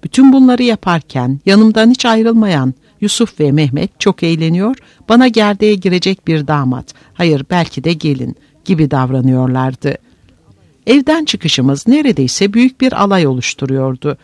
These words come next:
Önde koçu boynuna bağladığı bir iple ve mağrur bir edayla süren Arif Ağa, hemen arkasında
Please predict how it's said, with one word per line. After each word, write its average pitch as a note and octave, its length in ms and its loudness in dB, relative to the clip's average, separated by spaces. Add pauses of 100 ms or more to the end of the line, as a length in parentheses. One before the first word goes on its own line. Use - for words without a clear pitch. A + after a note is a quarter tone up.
(360)
Önde D#3+ 540 0
koçu F3 320 -2
boynuna D#3 440 0
bağladığı C#3+ 540 -2
bir D3+ 120 -2
iple D3+ 360 -6
ve C3+ 120 -2
mağrur C3 420 -2 (100)
bir A#3+ 100 0
edayla G3 440 -2
süren D3+ 360 -2
Arif B2+ 400 -6
Ağa, D3 260 -4 (400)
hemen C#4 260 4
arkasında D3 720 -2